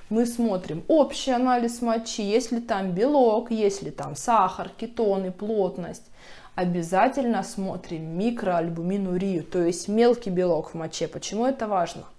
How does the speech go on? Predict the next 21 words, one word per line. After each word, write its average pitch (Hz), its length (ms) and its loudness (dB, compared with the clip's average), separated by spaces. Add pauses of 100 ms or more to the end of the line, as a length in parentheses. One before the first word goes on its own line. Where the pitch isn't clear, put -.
(480)
Потому 269 380 4
что, - 160 -6
когда 180 320 2
сахар - 520 0 (120)
повреждает 190 680 4
сосуды 226 460 0
почек, 185 580 0
у - 20 -4
нас 190 280 -4
начинает 175 560 -6
проскакивать 160 760 -4
сахар 196 380 -2
в 202 40 -10
мочу, 233 500 -6 (420)
сосуды 226 500 2
почек 202 540 -2
начинают 175 600 -6
нарушаться, 196 840 -2
да, 233 300 -2 (120)
состояние 180 560 0
сосудов, 175 640 -4